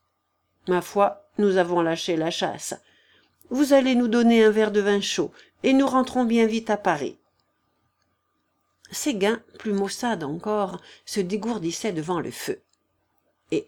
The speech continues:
tandis que Marianne s'empressait à faire chauffer du vin, il parla des champs défrichés dont il venait de longer le vaste espace nu. Mais sous la couche de glace où il dormait, raidi,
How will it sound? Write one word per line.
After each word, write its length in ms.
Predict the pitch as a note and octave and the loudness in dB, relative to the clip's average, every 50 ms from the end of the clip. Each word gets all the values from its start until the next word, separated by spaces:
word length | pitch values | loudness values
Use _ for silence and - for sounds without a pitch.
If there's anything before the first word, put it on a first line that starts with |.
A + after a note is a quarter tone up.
| _ - | _ -6
tandis 320 | - E3 F#3 G3+ C4+ D4+ | -4 -2 0 0 0 -2
que 100 | D4 - | -2 0
Marianne 560 | C4 A#3+ A#3 A3 A3+ - G3 F#3+ F3 E3 D3 C3 | 0 2 0 0 -2 -2 -2 -2 -2 -2 -2 -6
s'empressait 800 | - - C3 A#2 D3+ - - - B3 - - D4 C#4 - - | -8 -8 -8 -8 -8 -8 -8 -8 -6 -4 -2 -2 -2 -2 -4
à 40 | G3 | -6
faire 220 | - - - E3 | -6 -6 -10 -12
chauffer 340 | - - - D#3+ D#3 - E3 | -10 -12 -14 -12 -10 -10 -10
du 180 | D#3+ F3 G#3+ A3 | -8 -6 -6 -2
vin, 240 | A3 C4+ D4+ F4+ - _ _ _ _ _ _ _ _ _ _ _ _ _ - | 0 0 0 -2 -4 _ _ _ _ _ _ _ _ _ _ _ _ _ -2
il 220 | C4 C4 B3 C4 | 0 0 0 0
parla 360 | - D4+ D4+ - F4+ F#4+ F#4 | -2 -2 -2 0 0 0 0
des 120 | B3+ G#3+ G#3+ | 0 0 -2
champs 260 | - - - C#4+ C#4 | -2 -4 -4 -2 -2
défrichés 720 | A3 G#3 G#3 - - - G3+ F#3 - - - F#3 G#3+ - - - - _ _ _ - | -2 -4 -4 -6 -8 -8 -6 -4 -2 0 0 0 0 -2 -4 -14 -20 _ _ _ -2
dont 140 | F#3+ A3+ | 0 0
il 200 | A3+ - C#4+ B3+ | 0 0 -2 -2
venait 340 | A3 A3+ C4+ C#4+ E4 F#4 E4 | 0 0 2 4 4 4 4
de 100 | A3+ A3 | 4 2
longer 560 | G#3 G3 G3 G3 F#3+ F#3 - A#3+ C4 - - _ _ _ - | 2 2 2 0 0 -2 -4 -4 -6 -6 -8 _ _ _ -8
le 140 | E3+ E3+ | -6 -4
vaste 440 | E3 D#3+ F#3 A#3 C4 C4+ C4 - - | -4 -2 -2 -2 -2 -2 -4 -8 -10
espace 600 | D3+ D#3 - - - - E3 E3+ E3+ - - - | -10 -10 -10 -8 -6 -4 -4 -4 -4 -8 -12 -10
nu. 320 | D3+ C#3+ C3+ B2+ - - _ _ _ _ _ _ _ _ _ _ _ _ _ _ _ _ _ _ _ _ _ _ - | -10 -10 -10 -10 -12 -16 _ _ _ _ _ _ _ _ _ _ _ _ _ _ _ _ _ _ _ _ _ _ 0
Mais 280 | A3 A#3 - - - _ _ _ | 0 0 0 -2 -6 _ _ _
sous 240 | - - - C4+ C4+ | -12 -10 -6 -4 -2
la 140 | B3 A#3+ A#3 | 0 0 -2
couche 300 | A#3 - D4 C#4 B3 G3 | -2 -4 -6 -6 -4 -2
de 120 | E3 F3+ | 0 0
glace 460 | E3+ F3+ G3+ C4 C#4+ C4+ A3 - - - | 0 0 0 -2 0 -2 -2 -4 -6 -6
où 80 | D#3 | -6
il 160 | D#3 D3+ D3 | -4 -4 -4
dormait, 480 | C#3+ D3+ D#3 D#3 G3 G#3 A#3 C#4+ C4+ A#3 - _ _ _ _ _ _ - | -4 -6 -6 -4 -2 -2 0 0 0 -2 -6 _ _ _ _ _ _ -18
raidi, 640 | - - - D#3 F3 G#3+ G#3 A3 B3+ B3 A3 F3 | -12 -6 -2 0 0 0 0 -2 -4 -6 -6 -8